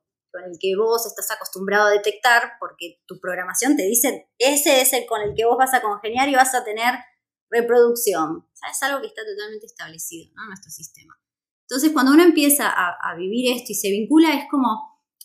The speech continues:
la adrenalina, el que te guste a alguien físicamente o intelectualmente, y esa adrenalina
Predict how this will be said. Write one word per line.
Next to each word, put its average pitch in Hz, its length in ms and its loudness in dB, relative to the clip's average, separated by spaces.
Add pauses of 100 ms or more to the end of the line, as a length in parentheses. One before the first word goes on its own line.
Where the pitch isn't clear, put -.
(220)
la 220 180 0
adrenalina, 247 1040 4
el 226 140 -8
que 226 100 -2
te 240 120 -4
guste 294 340 -4
a 254 60 2
alguien 262 320 -2
físicamente 214 840 -6 (100)
o 160 220 -10
intelectualmente, 175 1040 -6 (600)
y 208 240 0
esa 240 240 4
adrenalina 226 640 2